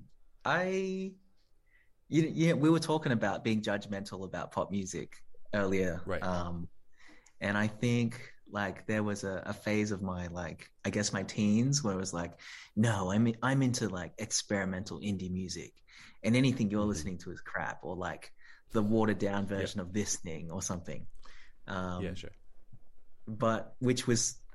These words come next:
Speaker 1: uh, just utterly stupid. Um, and I'm so glad I've grown out of that phase.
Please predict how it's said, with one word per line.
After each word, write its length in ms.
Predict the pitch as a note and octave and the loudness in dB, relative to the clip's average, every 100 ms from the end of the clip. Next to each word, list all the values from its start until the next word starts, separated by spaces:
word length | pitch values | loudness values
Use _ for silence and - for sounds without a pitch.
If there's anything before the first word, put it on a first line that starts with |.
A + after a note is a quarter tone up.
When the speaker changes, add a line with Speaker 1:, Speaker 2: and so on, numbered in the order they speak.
| - | 0
Speaker 1:
uh, 100 | B2+ | 0
just 240 | - C3 | 0 -2
utterly 300 | A2+ A#2 G#2+ | 0 2 2
stupid. 480 | G#2 - F#2 F2 F2 - - | 2 -2 -4 -4 -10 -14 -14
Um, 520 | F2 F#2 F2+ F#2 F2+ F2+ - - | -6 -2 0 -2 -4 -8 -16 -6
and 160 | F#2+ G2 | -2 0
I'm 80 | |
so 240 | F#2+ A#2 G#2+ | 2 4 4
glad 220 | G2+ G2 | 4 2
I've 120 | F#2+ | 2
grown 180 | F#2+ F#2+ | 0 0
out 120 | F#2 | -2
of 80 | F#2+ | -2
that 180 | D#2 D#2 | -4 -4
phase. 400 | E2+ E2 E2+ | -4 -4 -6